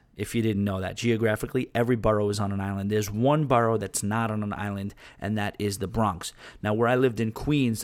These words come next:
I lived very close to the Triborough Bridge. They called it the Triborough Bridge because you can get to three different boroughs. One of the boroughs you can get to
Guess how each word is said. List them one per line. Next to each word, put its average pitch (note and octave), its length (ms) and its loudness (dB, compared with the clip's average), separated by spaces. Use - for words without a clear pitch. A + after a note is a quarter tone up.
I G#2+ 60 -4
lived A2 240 -2
very A2+ 240 2
close A2+ 300 2
to - 100 -10
the G2+ 100 -4
Triborough G2 640 0
Bridge. G2 300 0
They G2 140 -4
called A2 260 2
it F#2+ 80 -2
the - 80 -12
Triborough G2 640 -2
Bridge B2+ 300 2
because A2 320 -4
you A2+ 80 -8
can A2 180 -4
get G#2+ 200 -2
to G#2+ 100 -4
three A#2 240 -4
different G2 320 -2
boroughs. G#2 400 -2
One B2+ 180 4
of C3+ 60 2
the A#2+ 60 0
boroughs A#2 360 4
you A2+ 60 -2
can A2 140 -4
get D3 200 4
to C3+ 260 2